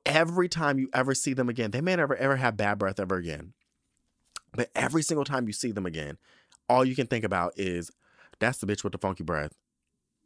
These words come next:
That's how, that's how important it is to be clean, have good breath, because that's all people think about. Every time I saw that movie, and I'm, I told, I told y'all this when I was in Puerto Rico,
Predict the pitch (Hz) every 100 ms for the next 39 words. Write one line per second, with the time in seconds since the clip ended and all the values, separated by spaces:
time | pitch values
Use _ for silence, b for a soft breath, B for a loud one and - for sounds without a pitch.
0 | _ _ _ _ _ _ 107 135 180 -
1 | 202 185 131 143 180 - 196 143 127 147
2 | 147 139 127 117 110 110 110 b b b
3 | - - 135 117 110 110 - 92 120 156
4 | 156 107 90 87 101 b b b - 131
5 | 143 143 135 117 101 - 131 143 143 -
6 | - 135 147 170 147 - 196 165 73 64
7 | 76 - _ _ _ _ _ _ _ _
8 | _ _ - _ _ 156 180 254 208 196
9 | 180 180 240 226 180 175 185 190 202 202
10 | B B - 214 247 262 202 - 240 226
11 | - 175 208 190 139 113 - 143 147 151
12 | 147 143 135 - 151 156 170 117 101